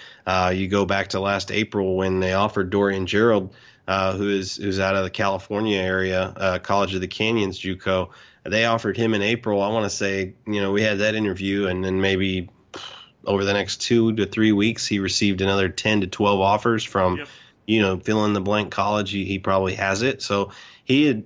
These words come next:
Speaker 1: uh, it's a perfect example. I think you look at his, uh, offer sheet, you look at Izukama's offer sheet,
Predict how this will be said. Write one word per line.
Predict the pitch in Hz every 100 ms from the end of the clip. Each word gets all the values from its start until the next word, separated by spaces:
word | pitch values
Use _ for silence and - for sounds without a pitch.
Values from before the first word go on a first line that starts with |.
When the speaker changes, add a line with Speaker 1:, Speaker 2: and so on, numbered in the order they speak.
| -
Speaker 1:
uh, | 110 104
it's | 107 -
a |
perfect | - 175 165
example. | 110 95 107 139 113
I |
think | 123 120
you | 127
look | 135
at | 107
his, | 104 131 123 - -
uh, | 107 101 98 95 -
offer | 113 131 -
sheet, | - 135 131
you | 98 113
look | 113
at | 98
Izukama's | 117 107 107 - 120 123 117
offer | 117 117 120
sheet, | - 120 110